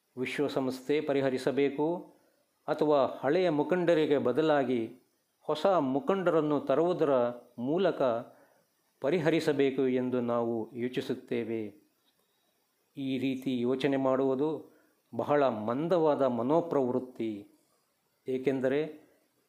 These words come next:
ಈ ಪ್ರಪಂಚದಲ್ಲಿರುವ ಭಯಂಕರವಾದ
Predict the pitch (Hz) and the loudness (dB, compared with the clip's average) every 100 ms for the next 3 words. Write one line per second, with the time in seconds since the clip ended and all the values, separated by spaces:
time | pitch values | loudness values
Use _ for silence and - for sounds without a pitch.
0 | _ _ 151 180 - 139 135 175 175 165 | _ _ -4 -4 -2 0 2 2 2 2
1 | 165 156 147 139 131 120 113 135 180 180 | 2 2 2 4 4 2 0 0 -2 0
2 | 170 147 135 135 127 120 117 110 | 0 2 4 2 2 0 -2 -4